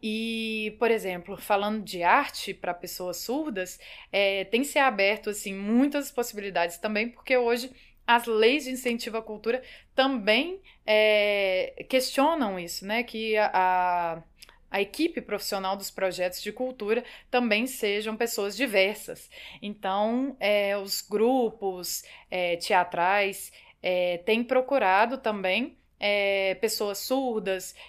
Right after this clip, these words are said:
e pessoas com deficiência, é, pra participar desses projetos culturais também. Isso é muito importante. Quando eu comecei a trabalhar, é, com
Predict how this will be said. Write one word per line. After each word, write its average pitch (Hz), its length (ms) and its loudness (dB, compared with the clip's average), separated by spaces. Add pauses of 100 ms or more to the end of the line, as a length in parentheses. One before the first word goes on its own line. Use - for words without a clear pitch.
e 196 400 -8
pessoas 196 380 -6
com 196 140 -8
deficiência, 202 960 -6 (300)
é, 202 120 2
pra 214 300 4
participar 226 840 2 (100)
desses 220 480 4
projetos 220 460 -2
culturais 240 640 -2
também. 175 420 -8
Isso 247 200 -2
é 311 60 4
muito 277 440 2
importante. 202 560 -6 (480)
Quando 254 180 2
eu 285 60 2
comecei 220 420 -2
a 180 60 0
trabalhar, 160 840 -2 (280)
é, 180 380 -6
com 208 640 -4